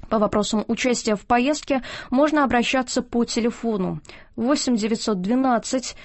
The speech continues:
двести сорок пять шестьдесят тридцать шесть. Проезд до Мариуполя добровольцам обеспечивает епархиальная служба помощи «Милосердие Казань». Проживание и питание предоставляет синодальный отдел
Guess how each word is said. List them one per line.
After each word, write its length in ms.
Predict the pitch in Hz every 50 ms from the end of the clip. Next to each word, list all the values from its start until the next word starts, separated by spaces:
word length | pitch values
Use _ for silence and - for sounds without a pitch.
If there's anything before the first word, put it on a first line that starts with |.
| - - - -
двести 380 | 226 208 247 240 233 - -
сорок 440 | 202 - - - 196 190 185 - -
пять 440 | - - 190 190 214 240 - - - - - - - - -
шестьдесят 720 | - - - 285 247 262 233 - - 190 185 190 190 - - - - - - -
тридцать 380 | - 196 180 165 - - 180
шесть. 400 | - - - 170 170 - - - - - - - - - - - - - - -
Проезд 400 | 240 233 226 214 208 - - - -
до 200 | 202 185 226 214
Мариуполя 680 | 202 185 185 185 190 220 254 294 294 - 302 294 294
добровольцам 760 | 285 247 247 233 233 269 262 233 214 247 269 - - 311 269 -
обеспечивает 760 | - 220 202 214 220 - - - 233 240 - 254 247 254 247 247 - - - -
епархиальная 960 | 240 233 233 - 220 220 240 233 - - 254 240 240 254 262 262 254 233 220
служба 400 | 208 - - 220 226 208 196 214
помощи 500 | 202 - 214 214 226 247 247 240 - 247
«Милосердие 800 | 233 226 220 214 208 202 190 - - 190 190 196 180 196 202 196
Казань». 540 | - - 233 240 226 220 247 240 202 180 165 - - - - - -
Проживание 540 | - 262 269 247 254 240 240 226 214 214 214
и 20 |
питание 560 | 208 - 247 247 - 240 240 269 285 294 277
предоставляет 720 | 247 - 220 196 202 - - - 208 190 208 233 247 254 247 - - - - -
синодальный 720 | - - - 269 254 233 208 190 180 220 233 262 262 240
отдел 380 | 214 196 175 - 226 240 254 247